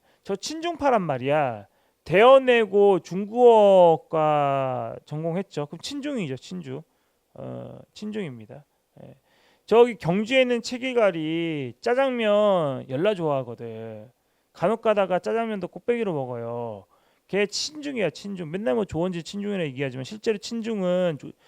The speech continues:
저 책일갈이에요, 책일갈. 책일갈 여러분들 아시는지 모르겠지만요. 짜장면 좋아하고요. 단무지 많이 시켜달라 그러고, 그리고 탕수육도 좋아합니다.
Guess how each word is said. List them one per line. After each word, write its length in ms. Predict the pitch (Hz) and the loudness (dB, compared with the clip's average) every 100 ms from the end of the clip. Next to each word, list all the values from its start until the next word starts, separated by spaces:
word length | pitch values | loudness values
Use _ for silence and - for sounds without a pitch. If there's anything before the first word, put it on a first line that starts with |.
| _ _ | _ _
저 80 | |
책일갈이에요, 800 | 156 - 254 262 233 180 135 120 | -10 -6 -4 2 2 2 -2 -8
책일갈. 600 | - 175 160 135 120 107 _ _ _ _ _ | -12 -12 -10 -8 -10 -10 _ _ _ _ _
책일갈 680 | 254 262 269 240 226 226 202 | -4 2 2 6 8 8 6
여러분들 340 | 180 208 202 | 2 2 2
아시는지 420 | 147 147 214 202 | 2 2 -4 -4
모르겠지만요. 1300 | 175 139 151 156 151 143 127 127 131 147 139 120 107 _ _ _ _ | -4 -4 -6 -8 -8 -8 -6 -6 -2 -2 -2 -4 -10 _ _ _ _
짜장면 480 | 233 269 262 254 220 | 0 2 0 -2 -2
좋아하고요. 720 | 156 156 131 131 165 151 123 | 0 2 0 -2 0 0 -4
단무지 600 | - 139 190 202 202 175 135 | -8 -6 -4 -2 -2 -2 -2
많이 220 | 127 156 | -4 -6
시켜달라 460 | - 185 160 147 | -12 -8 -4 -4
그러고, 720 | 123 120 107 143 151 131 107 _ _ | -6 -12 -8 -6 -4 -6 -8 _ _
그리고 160 | - 147 | -12 -10
탕수육도 460 | - 262 269 226 160 | -6 -4 -4 -8 -10
좋아합니다. 680 | 143 135 123 113 117 107 | -8 -8 -8 -12 -16 -18